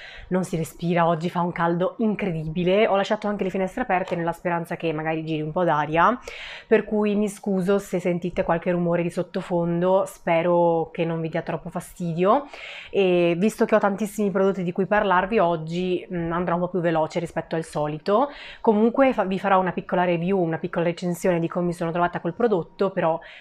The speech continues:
non mi dilungherò come faccio solitamente, proprio perché ho tantissime cose di cui parlarvi. Partiamo subito con un prodotto della linea ultra dolce di Garnier, la maschera latte al cacao.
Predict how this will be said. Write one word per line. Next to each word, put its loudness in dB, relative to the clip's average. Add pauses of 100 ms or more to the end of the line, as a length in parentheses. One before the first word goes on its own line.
non 2
mi 2
dilungherò 2
come -2
faccio -2
solitamente, -4
proprio -2
perché -6
ho -6
tantissime -4
cose -4
di -6
cui -8
parlarvi. -4 (640)
Partiamo 6
subito 2
con 4
un 4
prodotto 6
della 6
linea 2
ultra 2
dolce 0
di -4
Garnier, 0
la 0
maschera 0
latte 2
al 0
cacao. 2